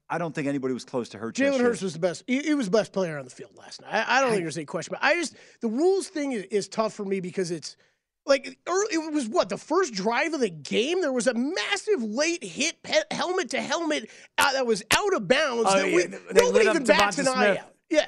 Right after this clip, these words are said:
Speaker 3: They
Speaker 2: No
Speaker 3: lit up Devonta Smith
Speaker 2: They
Speaker 3: on the
Speaker 2: lit him
Speaker 3: sideline.
Speaker 2: up. Nobody even bats an eye at them
Speaker 1: I
Speaker 2: not
Speaker 1: missed
Speaker 2: throwing
Speaker 1: that.
Speaker 2: a flag
Speaker 3: Reed,
Speaker 2: for
Speaker 3: it,
Speaker 2: that.
Speaker 3: it was Reed. Reed lit him up on the sideline. And you know what I said, Kelly? I went, "I'm glad there was no call." Because I, you know, I
Speaker 2: 'Cause we're glad there's no call there on what should be a fifteen-yard penalty.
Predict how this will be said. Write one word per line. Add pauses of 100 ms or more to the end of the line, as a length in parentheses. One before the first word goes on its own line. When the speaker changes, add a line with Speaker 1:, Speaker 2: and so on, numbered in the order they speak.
Speaker 3:
They
Speaker 2:
No
Speaker 3:
lit
up
Devonta
Smith
Speaker 2:
They
Speaker 3:
on
the
Speaker 2:
lit
him
Speaker 3:
sideline.
Speaker 2:
up.
Nobody
even
bats
an
eye
at
them
Speaker 1:
I
Speaker 2:
not
Speaker 1:
missed
Speaker 2:
throwing
Speaker 1:
that.
Speaker 2:
a
flag
Speaker 3:
Reed,
Speaker 2:
for
Speaker 3:
it,
Speaker 2:
that.
Speaker 3:
it
was
Reed.
Reed
lit
him
up
on
the
sideline. (340)
And
you
know
what
I
said,
Kelly?
I
went, (360)
"I'm
glad
there
was
no
call." (220)
Because
I,
you
know,
I
Speaker 2:
'Cause
we're
glad
there's
no
call
there
on
what
should
be
a
fifteen-yard
penalty.